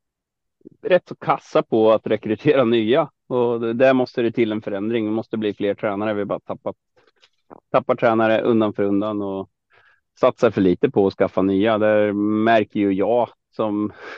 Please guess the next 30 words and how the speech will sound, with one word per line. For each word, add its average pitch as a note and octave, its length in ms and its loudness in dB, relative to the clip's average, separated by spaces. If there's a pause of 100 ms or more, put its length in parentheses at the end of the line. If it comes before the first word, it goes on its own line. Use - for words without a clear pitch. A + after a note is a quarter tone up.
(160)
<laughs> A2+ 920 0
i C#3 140 4
och C3+ 40 4
med B2 140 6
att A#2 100 0
andra A#2 320 2
banor A#2 380 2 (720)
försöker A#2 420 0
att A2+ 100 0
värva A2 360 2
mig C3 240 -4
att, A2 140 -8 (1000)
eh, A2+ 200 -2
eller A#2 120 2
värva, A#2 440 0
värva B2+ 380 2
mig B2+ 200 -2
att A2+ 120 -10
det A2 240 -6
är, A2 440 -4 (720)
eh, F#2 60 -10 (140)
ja, - 280 2
andra A#2+ 280 4
banor A2 280 4
ligger A2 180 0
lite A2 160 -2
mer G#2+ 120 0
i G#2 60 -6
framkant G#2 460 -4
där. F#2 120 -2